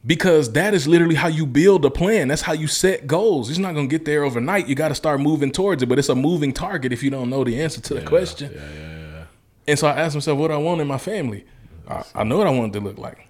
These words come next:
Speaker 1: I
Speaker 2: Yeah.
Speaker 1: wanna have a life-giving, loving marriage.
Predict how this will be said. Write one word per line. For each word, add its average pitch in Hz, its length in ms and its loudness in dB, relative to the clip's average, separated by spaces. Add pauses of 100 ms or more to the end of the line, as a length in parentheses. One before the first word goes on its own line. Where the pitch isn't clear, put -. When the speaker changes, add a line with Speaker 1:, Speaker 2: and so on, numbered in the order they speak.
(120)
Speaker 1:
I 110 60 -10
Speaker 2:
Yeah. 104 100 -4
Speaker 1:
wanna 117 120 -2
have 117 140 -4
a 95 80 -4
life-giving, 127 880 -4
loving 139 360 0
marriage. 113 380 -4